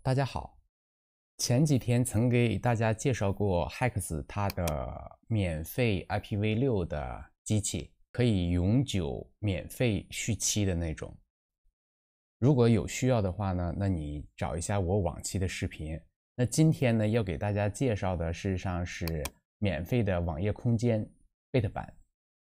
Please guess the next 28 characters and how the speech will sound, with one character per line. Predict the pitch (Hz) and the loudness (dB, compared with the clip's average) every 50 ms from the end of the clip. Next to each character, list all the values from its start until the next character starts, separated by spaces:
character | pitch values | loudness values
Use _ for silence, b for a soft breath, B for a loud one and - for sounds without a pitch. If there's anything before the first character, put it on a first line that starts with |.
| _ _ - | _ _ 4
因 | 151 160 165 | 6 6 6
为 | 175 | 6
这 | 170 190 170 | 6 4 6
个 | 156 135 | 6 4
机 | - - 147 151 | 4 4 2 0
器 | 139 - - 135 127 113 104 101 95 | 0 0 0 2 2 2 2 0 0
出 | - - - - 131 139 139 | -2 -6 -6 0 2 4 4
了 | 127 113 | 6 6
没 | 107 101 110 123 | 6 6 6 6
有 | 143 143 | 4 4
几 | - - 87 | 2 0 -4
天， | 80 - - 120 110 110 104 - - - - - - _ _ - | -4 -2 0 0 2 2 0 -2 -6 -14 -20 -20 -20 _ _ -20
所 | - - - 107 113 | -10 0 4 4 6
以 | 123 110 | 6 6
呢， | 95 95 95 | 4 4 2
我 | 98 90 76 - | 2 2 0 0
为 | 80 110 127 120 | 0 2 2 4
了 | 110 110 | 4 2
做 | 104 - 131 | 2 4 4
一 | 123 113 | 4 4
个 | 110 120 | 4 2
首 | 107 - - - - - | 0 0 -2 -2 -4 -4
发， | - - 101 90 90 - - - - | -4 -2 -2 0 0 -2 -6 -10 -12
没 | - 92 95 101 107 | -4 0 2 4 4
有 | 113 | 4
打 | 110 - 104 | 2 0 -6
草 | - - - - 98 | -8 -6 -4 -2 -2
稿。 | 98 - - - - | 0 -2 -4 -4 -8